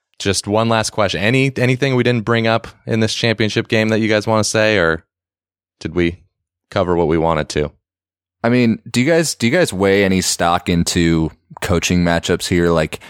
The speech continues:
Speaker 2: like, do you think that since Dabo's been here, he has a major coaching advantage against Eddie O, or is that just overplayed?
Speaker 1: I think it's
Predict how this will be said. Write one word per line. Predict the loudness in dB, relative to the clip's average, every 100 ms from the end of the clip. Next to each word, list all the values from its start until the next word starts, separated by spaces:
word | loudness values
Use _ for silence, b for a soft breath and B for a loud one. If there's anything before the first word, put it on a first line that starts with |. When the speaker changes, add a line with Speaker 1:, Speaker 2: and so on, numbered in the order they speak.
| B
Speaker 2:
like, | -6
do | -2
you | -2
think | 0 -2 0
that | -2 -2 -2
since | -4 -2
Dabo's | -2 -2 0 -2
been | -2 -2 -2
here, | 0 0
he | 2
has | 0 0
a |
major | 0 0 0 -2
coaching | -2 -2 -2 0
advantage | 0 0 0 0
against | -2 -4 -4 -14 -4
Eddie | 0 2 2
O, | 2
or | 0
is | 0
that | -2
just | -2 -2
overplayed? | -2 -2 -4 -2 -2 -2 -6 -16 _ _ _ _ _ -4
Speaker 1:
I | -4
think | 0 -2 0
it's | -2 -2 -6